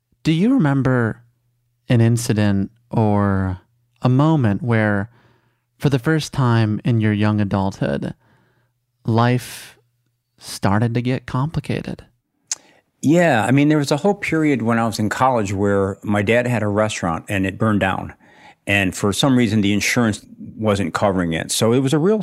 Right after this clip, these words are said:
Speaker 2: you know, real struggle. And we had to kind of start over from nothing. And then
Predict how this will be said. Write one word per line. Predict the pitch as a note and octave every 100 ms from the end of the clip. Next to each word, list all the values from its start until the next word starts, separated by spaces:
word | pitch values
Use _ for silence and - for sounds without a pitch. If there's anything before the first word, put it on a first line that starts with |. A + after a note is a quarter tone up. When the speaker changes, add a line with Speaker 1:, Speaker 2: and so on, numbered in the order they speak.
| -
Speaker 2:
you | -
know, | D3 B2
real | C#3+
struggle. | F3+ - - F2 G#2 -
And | G#2+ G2+ G2 - - - -
we | - A#2
had | B2+
to |
kind | A2+ A#2 G2+
of | F2
start | - G#2+ G#2
over | A#2 G2 E2+
from | - F#2+ F#2
nothing. | A2+ B2 E2+ F2 F#2 _ _ _
And | - A2+ A2
then | G2 A#2+ A#2 A#2 A2+